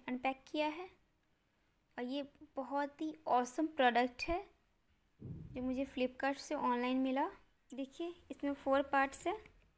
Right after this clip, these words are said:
four item है। इसे मैं स्टा-, इस stand से मैं start कर रही हूँ। देखिए, ये है Happy Family का,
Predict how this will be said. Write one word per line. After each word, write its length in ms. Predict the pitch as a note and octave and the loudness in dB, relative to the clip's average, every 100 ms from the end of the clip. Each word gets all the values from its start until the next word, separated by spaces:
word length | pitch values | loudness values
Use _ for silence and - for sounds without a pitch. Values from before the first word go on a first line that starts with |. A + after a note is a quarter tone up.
| _ _ _ _ _ _ _ _ | _ _ _ _ _ _ _ _
four 120 | C#4+ C#4+ | 2 4
item 380 | C#4 C#4 C#4 | 4 2 2
है। 100 | D4+ G4 - _ _ _ - - - - - - - B3+ | 2 -2 -12 _ _ _ -20 -20 -20 -20 -20 -20 -10 -8
इसे 180 | - | -2
मैं 120 | C#4+ C#4+ | -2 -2
स्टा-, 320 | - C#4 - C4+ C#4 - | -2 -6 -4 -4 -4 -4
इस 180 | - D4 D4+ | -4 -2 -2
stand 340 | - C4+ C#4 | 0 0 0
से 120 | C#4 | 0
मैं 180 | C#4 D4+ - _ _ _ _ _ _ _ _ - | 0 0 -4 _ _ _ _ _ _ _ _ -10
start 300 | - C4+ C4+ | -2 -2 0
कर 240 | C#4+ C#4 | 2 2
रही 100 | C#4+ | 2
हूँ। 100 | G#4 - | -2 -4
देखिए, 440 | C4 C4 C4+ B3+ - | -2 -2 0 -2 -2
ये 180 | C4+ C#4+ | 2 4
है 60 | D#4 | 4
Happy 360 | C4+ B3 C#4 | 2 0 2
Family 480 | C#4+ - B3+ A#3+ B3+ | 0 2 2 4 2
का, 420 | C4 C#4 D4 G4 | 2 2 4 2